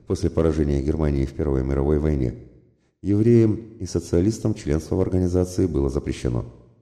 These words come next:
А оно мне надо, иметь дела с чёрным Рейхсхвером. Примечание. Чёрным, тайным. Рейхсхвер.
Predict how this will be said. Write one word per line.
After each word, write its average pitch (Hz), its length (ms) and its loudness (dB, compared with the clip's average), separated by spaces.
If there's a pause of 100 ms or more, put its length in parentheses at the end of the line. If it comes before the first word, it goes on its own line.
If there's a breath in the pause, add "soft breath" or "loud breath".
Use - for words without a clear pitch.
(840)
А 80 180 -2
оно 82 180 2
мне 80 160 2
надо, 80 360 0 (300)
иметь 82 320 0
дела 78 460 0 (180)
с - 120 -20
чёрным 80 520 0 (180)
Рейхсхвером. 73 760 -2 (840)
Примечание. 69 680 0 (240)
Чёрным, 65 460 -2 (260)
тайным. 58 400 -4 (560)
Рейхсхвер. 85 680 0